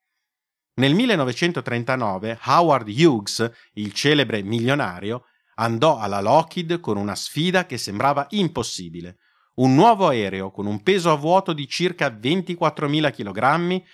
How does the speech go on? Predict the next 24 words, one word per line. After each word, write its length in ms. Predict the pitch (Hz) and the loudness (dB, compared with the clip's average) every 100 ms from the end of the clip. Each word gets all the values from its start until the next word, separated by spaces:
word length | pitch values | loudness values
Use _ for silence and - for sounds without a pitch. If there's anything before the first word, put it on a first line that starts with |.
| _ - | _ -2
ed 160 | 135 | 2
una 180 | 175 127 | 4 2
capacità 560 | 117 117 - 127 185 202 | -2 -6 -6 -2 0 0
di 240 | 143 117 | -2 -10
quaranta 720 | - 110 113 131 160 165 165 | -4 0 4 4 2 0 -4
passeggeri, 800 | - 123 - 117 104 92 95 95 _ _ _ | -4 -6 -6 -8 -6 -8 -8 -12 _ _ _
che 120 | 151 | 0
doveva 320 | 233 214 139 | 2 2 2
collegare 500 | - 160 180 156 113 | 0 -2 0 0 -2
direttamente 800 | 110 139 147 127 139 214 220 190 | -4 -4 -2 -2 0 -2 -2 -2
New 220 | 120 120 | 0 0
York 460 | 113 151 190 185 - | 4 4 4 0 -4
a 100 | 123 | -2
Londra 580 | 110 95 98 98 135 143 _ _ | 0 -2 -4 -4 -4 -6 _ _
ad 160 | 113 123 | -2 2
una 160 | 160 | 2
velocità 480 | 120 120 117 117 175 | 2 -2 -4 -2 -2
di 140 | 135 104 | -2 -8
crociera 580 | 107 - 104 101 123 | -10 -8 -6 -4 -6
di 160 | 123 107 | -8 -8
circa 440 | - 139 117 - - | -2 -2 -2 -6 -6
quattrocentottantacinque 1900 | 120 120 110 104 - 139 170 185 196 185 120 - 101 110 - 110 98 95 120 | -4 -4 -4 -6 -2 0 0 -2 -6 -6 -8 -8 -6 -8 -8 -6 -6 -6 -8
chilometri 540 | - 139 95 95 - | -4 -2 -2 -6 -6
orari. 440 | 117 90 90 95 | -6 -6 -12 -16